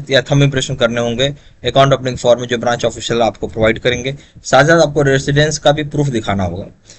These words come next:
D ऑप्शन है, सीबीडब्ल्यूटी not allowed in the account, सीबीडब्ल्यूटी अलाउड नहीं किया गया है इस account में। तो इसमें गलत option क्या है वो आपको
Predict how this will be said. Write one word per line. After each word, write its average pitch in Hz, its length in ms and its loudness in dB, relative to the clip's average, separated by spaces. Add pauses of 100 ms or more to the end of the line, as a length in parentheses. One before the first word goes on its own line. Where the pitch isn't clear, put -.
(440)
D 156 140 2
ऑप्शन 147 260 4
है, 156 100 2
सीबीडब्ल्यूटी 151 1500 0 (1500)
not 147 260 4
allowed 139 320 6 (200)
in 120 180 -6
the 127 140 4 (160)
account, 101 260 -4
सीबीडब्ल्यूटी 139 760 0
अलाउड 120 400 2
नहीं 127 260 -2
किया 120 220 2
गया 107 200 0
है 127 120 2
इस 104 200 -10
account 98 400 -4
में। 92 100 -6 (580)
तो 139 60 -2
इसमें 147 220 2
गलत 160 220 4
option 147 320 2
क्या 139 140 4
है 160 200 4 (300)
वो 131 100 2
आपको 127 280 2